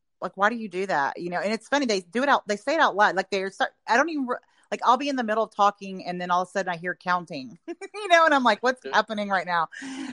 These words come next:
Speaker 1: And,
Speaker 2: Right.
Speaker 1: you know, and, uh, my friend Sam, like, we had gone out of town, and,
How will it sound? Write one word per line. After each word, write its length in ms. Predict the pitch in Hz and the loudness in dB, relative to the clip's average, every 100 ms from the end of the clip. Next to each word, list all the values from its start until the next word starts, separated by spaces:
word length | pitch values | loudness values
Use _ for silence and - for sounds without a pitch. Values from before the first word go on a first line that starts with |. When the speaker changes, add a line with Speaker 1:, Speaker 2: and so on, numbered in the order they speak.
| - | 0
Speaker 1:
And, 340 | 226 220 208 | 2 4 0
Speaker 2:
Right. 80 | - - - | -8 -14 -6
Speaker 1:
you 180 | 233 247 | -2 4
know, 360 | 233 214 214 226 | 6 6 4 2
and, 420 | 208 208 202 202 - | 2 0 -2 -6 -4
uh, 280 | 202 202 190 | 4 6 6
my 100 | 190 | 2
friend 240 | 196 226 220 | -2 -4 -6
Sam, 200 | 220 208 | -8 -4
like, 180 | 190 190 | -2 -4
we 280 | 196 208 208 | -6 -8 -6
had 160 | 196 | -6
gone 200 | 185 190 | -4 -4
out 100 | 190 | -2
of 100 | 180 | -6
town, 420 | - 185 180 175 170 | -8 -4 -2 -2 -6
and, 180 | 160 | -16